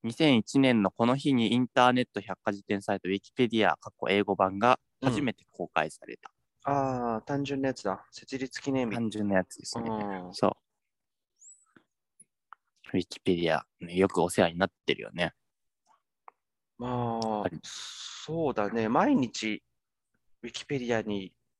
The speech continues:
Speaker 2: お世話になるってことはないけど、
Speaker 1: うん。
Speaker 2: 確かにツボツボでなんか気になることがあった時とか調べてるもんね、つい。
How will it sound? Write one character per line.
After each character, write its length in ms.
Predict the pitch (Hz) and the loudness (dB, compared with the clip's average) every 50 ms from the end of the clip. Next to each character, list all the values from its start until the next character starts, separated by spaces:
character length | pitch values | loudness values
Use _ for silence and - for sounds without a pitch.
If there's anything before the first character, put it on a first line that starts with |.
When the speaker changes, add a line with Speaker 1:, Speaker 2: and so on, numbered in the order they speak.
| _ _ _ _ _ _ _ _ _ _ _ _ _ _ _ _ _ _ _ _ - | _ _ _ _ _ _ _ _ _ _ _ _ _ _ _ _ _ _ _ _ -8
Speaker 2:
お 60 | - | -4
世 140 | - - - | 0 0 2
話 100 | - 151 | 4 4
に 60 | 131 117 | 4 4
な 120 | 131 143 | 4 4
る 40 | 110 | 2
っ 40 | 101 | 2
て 120 | - - | 0 -2
こ 140 | 117 113 110 | -2 -2 2
と 80 | - 123 | 2 2
は 80 | 113 | 2
な 160 | 104 113 117 120 | 4 4 2 2
い 100 | 113 - | 0 -2
け 200 | - - 110 101 | -6 -8 -6 -4
ど、 400 | 98 117 127 131 123 104 - - | -2 -2 0 0 0 -2 -2 -6
Speaker 1:
う 0 | |
ん。 40 | _ _ _ _ _ _ _ _ _ | _ _ _ _ _ _ _ _ _
Speaker 2:
確 220 | - 151 214 95 | 0 2 2 2
か 60 | - | 2
に 120 | 110 - - | 0 -6 -8
ツ 120 | - 143 | -12 -6
ボ 160 | - 190 185 | -2 -2 -2
ツ 180 | 180 - 185 185 | -2 0 0 2
ボ 160 | 175 180 180 | 4 4 4
で 300 | 165 160 160 160 - - _ - _ - | 6 6 4 4 2 0 _ -20 _ -4
な 120 | 123 143 151 | -2 0 0
ん 80 | 139 | 2
か 100 | - 117 | 0 0
気 180 | - - - 117 | -2 -2 -6 -4
に 120 | 117 117 | -4 -2
な 120 | 120 123 120 | 0 0 0
る 80 | 113 | 0
こ 120 | - 110 - | -2 -8 -6
と 100 | - 98 | -4 -4
が 80 | 101 | -4
あ 40 | 101 | -4
っ 60 | - | -4
た 120 | - 98 - | -4 -8 -8
時 180 | - - - | -8 -12 -12
と 100 | - 92 | -12 -12
か 80 | - 92 | -10 -10
調 220 | - - 110 120 | -6 0 0 0
べ 80 | 135 127 | 0 0
て 80 | - | -4
る 80 | 98 95 | -8 -10
も 100 | 92 87 | -10 -10
ん 80 | 85 85 | -8 -8
ね、 200 | 90 92 92 _ _ _ _ _ | -8 -10 -10 _ _ _ _ _
つ 160 | - - 104 90 | -10 -6 -6 -6
い。 160 | 82 - | -6 -8